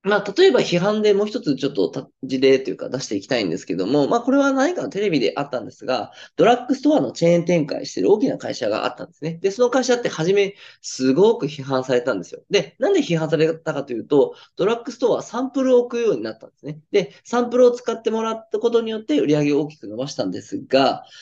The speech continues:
最初それをやった瞬間に、「お前そんなことやるな」っていうふうに業界からものすごくバッシング叩かれたんですね。で、まあ、今では大きくなったんですが、まあ、当時はもう玄関先の看板とかもこ-、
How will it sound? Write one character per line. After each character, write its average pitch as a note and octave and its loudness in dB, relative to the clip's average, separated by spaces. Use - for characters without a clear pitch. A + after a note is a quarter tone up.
最 B3+ 2
初 C4+ 2
そ B3 0
れ A#3 6
を - 8
や F3 6
っ F3+ -10
た G3 -2
瞬 G3 -2
間 F#3+ -4
に、 F3+ 0
「お C3+ -2
前 E3 -2
そ F#3 -12
ん A3+ -6
な B3+ -4
こ B3+ -10
と A3 -6
や G#3+ -4
る A3 -8
な」 A3+ 0
っ - -10
て C#3 -8
い - -8
う C3+ -6
ふ - -6
う - -8
に A2+ -8
業 G3+ 0
界 G#3+ -2
か G#3 -2
ら D#3+ 0
も A#2+ -4
の G#3 0
す G3 -8
ご B3 -2
く - -20
バ C3 -8
ッ C3+ -10
シ C#3+ -8
ン B2+ -4
グ B2+ -2
叩 C#3+ -8
か D3+ -4
れ B2 -2
た - -18
ん - -20
で - -20
す - -20
ね。 D#3 -10
で、 B3 6
ま A3+ 2
あ、 A3 4
今 D#4 6
で D4+ 6
は C#3 4
大 D3+ 6
き D3+ -10
く B2 0
な B2 0
っ C3 -6
た G2 0
ん F2 -2
で - -8
す - -6
が、 B2 2
ま E3+ 2
あ、 D3+ 0
当 C#4+ 2
時 D#3 2
は G2 4
も G2+ -2
う G2+ -6
玄 F#3+ 0
関 G3+ -4
先 G3 -6
の D3 -8
看 G3+ -10
板 A3 -8
と G#3 -10
か D3 -2
も A2+ -6
こ-、 - -12